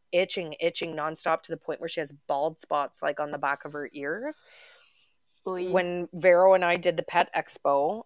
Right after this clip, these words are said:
Speaker 1: I bought this cream called S O S cream from this company,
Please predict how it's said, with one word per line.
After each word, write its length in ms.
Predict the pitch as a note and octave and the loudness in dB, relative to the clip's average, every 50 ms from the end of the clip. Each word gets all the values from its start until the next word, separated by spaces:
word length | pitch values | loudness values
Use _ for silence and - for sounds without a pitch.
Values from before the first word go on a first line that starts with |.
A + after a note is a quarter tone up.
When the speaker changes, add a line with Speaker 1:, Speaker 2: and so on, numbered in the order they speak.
| _ _ - | _ _ 0
Speaker 1:
I 80 | F3+ E3+ | 2 4
bought 280 | C#3+ E3 D#3 E3 - - _ - | 6 6 6 6 4 -2 _ -6
this 280 | G3 F#3+ - - - - | -4 -2 -2 -2 -4 -8
cream 640 | - - - - C4 A3 G3+ F3+ E3+ F3 G3 G3 | -10 -8 -4 -2 0 0 0 -2 -2 -4 -6 -8
called 260 | - - F#3 E3 D3+ - | -6 -4 -4 -4 -4 -4
S 160 | - E3 - | -6 -4 -2
O 100 | F3 D#3+ | 0 0
S 160 | D#3+ E3 - | 0 0 -2
cream 320 | - - - D#3+ D3+ D3+ D#3 | -6 -10 -8 -8 -8 -8 -6
from 180 | - D#3+ D3+ | -6 -6 -6
this 160 | D3 D3 - - | -6 -8 -10 -6
company, 680 | - - E3 E3+ - D3 D3 C#3 C3+ D3 F3+ A3 | -6 -6 -4 -4 -6 -8 -8 -8 -8 -10 -10 -12